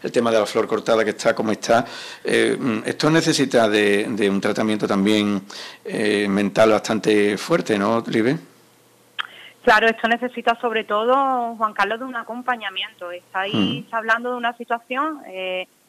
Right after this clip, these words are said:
Speaker 2: en la que está la mayoría de la población y es la, es lo que nosotros los psicólogos le llamamos el proceso de duelo.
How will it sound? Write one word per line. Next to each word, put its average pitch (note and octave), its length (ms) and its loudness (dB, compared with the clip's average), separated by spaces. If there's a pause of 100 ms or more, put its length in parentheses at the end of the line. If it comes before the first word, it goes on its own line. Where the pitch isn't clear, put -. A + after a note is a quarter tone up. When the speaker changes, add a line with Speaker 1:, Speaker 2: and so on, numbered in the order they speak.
(240)
Speaker 2:
en G#3 140 -4
la G3 80 4
que F#3+ 100 -6
está G3+ 360 2
la A3 180 0
mayoría G#3 560 -6
de G#3+ 80 -6
la G3+ 100 -2
población B3+ 720 -10
y F#3 640 -16
es G#3 120 -8
la, A3+ 240 -4
es A3 80 -10
lo A3+ 160 -6
que A#3 100 -6
nosotros A3+ 380 -8
los A#3 120 -8
psicólogos A3+ 460 -4
le A3 140 -6
llamamos G3+ 440 -2
el A#3 120 -8
proceso G#3+ 560 -6
de A3 180 -2
duelo. F#3+ 420 -2